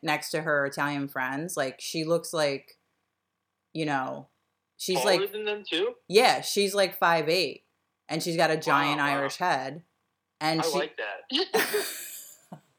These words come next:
Speaker 1: <laughs>
Speaker 2: I mean, I'm, I'm five seven. My last girlfriend was five ten.
Speaker 1: Wow, five ten! Damn.
Speaker 2: Yeah, yeah.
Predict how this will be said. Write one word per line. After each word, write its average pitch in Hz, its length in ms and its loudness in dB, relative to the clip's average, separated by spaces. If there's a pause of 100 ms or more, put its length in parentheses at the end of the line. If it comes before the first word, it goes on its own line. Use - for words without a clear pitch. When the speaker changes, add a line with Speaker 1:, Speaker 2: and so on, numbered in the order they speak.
(400)
Speaker 1:
<laughs> - 0 -
Speaker 2:
I 147 480 -6
mean, 160 120 -4
I'm, 175 160 -6 (260)
I'm 185 160 -4
five 196 360 -4
seven. 147 560 -8 (140)
My 123 180 -6
last 123 360 -4 (180)
girlfriend 113 400 -4 (120)
was - 200 -16
five - 240 -6
ten. 120 220 -6 (1400)
Speaker 1:
Wow, 175 560 4
five 190 320 4
ten! 156 640 2 (300)
Damn. 190 440 0
Speaker 2:
Yeah, 156 280 -2
yeah. 131 220 -4